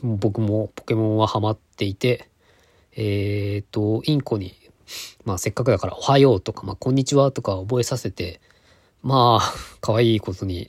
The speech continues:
あの、ちゃんと覚えてくれたんですけども、もっと、まあ、違うことも覚えさせたいなと思って、えーと、このポケモン言えるかなの曲を、まあ、言ってたんですけど、ピカチュウ、カイリュウ、ヤドラン、ピジョンまでは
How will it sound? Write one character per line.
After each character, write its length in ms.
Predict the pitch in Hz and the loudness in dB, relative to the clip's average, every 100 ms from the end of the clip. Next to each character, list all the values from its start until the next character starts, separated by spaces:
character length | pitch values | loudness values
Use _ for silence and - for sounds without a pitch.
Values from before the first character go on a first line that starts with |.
| - | -10
あ 80 | - | -8
の、 220 | 92 90 | -6 -8
ち 100 | 95 | -6
ゃ 40 | 110 | -6
ん 40 | |
と 80 | 107 | 0
覚 140 | 113 | 2
え 40 | 135 | 2
て 120 | - | 2
く 60 | 107 | -6
れ 80 | |
た 100 | 101 | -6
ん 60 | 92 | -6
で 80 | 90 | -8
す 60 | |
け 100 | - | -8
ど 80 | 101 | -8
も、 200 | 101 101 - - - _ | -8 -12 -18 -20 -20 _
も 100 | 131 | -2
っ 40 | 127 | -2
と、 340 | - 82 - - _ - | -4 -6 -8 -20 _ -8
ま 140 | 107 | -6
あ、 0 | |
違 200 | 98 - 123 | -4 0 2
う 80 | 120 | 2
こ 80 | 131 | 0
と 60 | |
も 100 | 123 | 0
覚 120 | 110 117 | 0 0
え 40 | |
さ 140 | 127 | -2
せ 60 | 117 | -6
た 120 | - | -4
い 60 | 123 | -2
な 260 | 117 123 120 | 0 0 -2
と 100 | 107 | -4
思 100 | 98 | -8
っ 40 | |
て、 340 | - - - _ _ _ _ _ _ _ | -10 -12 -12 _ _ _ _ _ _ _
え 60 | - 95 92 | -12 -10 -10
ー 40 | |
と、 80 | - | -6
こ 100 | 123 | -4
の 80 | 113 | -4
ポ 100 | - | -2
ケ 120 | 143 | 2
モ 120 | 139 | 4
ン 40 | |
言 80 | 131 | 4
え 40 | 135 | 2
る 60 | |
か 120 | 127 | 0
な 100 | 98 | -4
の 100 | 90 | -6
曲 260 | 98 85 - | -10 -12 -10
を、 220 | - - - _ | -14 -16 -20 _
ま 260 | - 92 92 - | -8 -8 -8 -12
あ、 20 | - _ - - | -14 _ -20 -14
言 100 | 107 | -10
っ 20 | |
て 120 | - | -6
た 120 | 101 | -4
ん 60 | 90 | -6
で 80 | 90 | -8
す 60 | |
け 100 | - | -10
ど、 220 | 90 90 - _ _ _ _ - | -10 -12 -16 _ _ _ _ -14
ピ 100 | - | -10
カ 160 | - 180 | -6 -6
チ 220 | - 135 | -4 -4
ュ 120 | 110 | -4
ウ、 20 | |
カ 180 | 95 123 | -2 0
イ 220 | 120 123 | 0 2
リ 20 | 120 | 0
ュ 180 | 120 123 | 0 0
ウ、 40 | |
ヤ 140 | 123 | 0
ド 120 | 120 117 | 0 0
ラ 120 | 120 | -2
ン、 180 | 120 123 - | -4 -6 -4
ピ 100 | 185 | -2
ジ 80 | 170 | 0
ョ 60 | |
ン 20 | - - _ _ _ _ _ | -4 -12 _ _ _ _ _
ま 140 | 151 160 | 2 4
で 80 | |
は 280 | 107 90 - | 2 -2 -10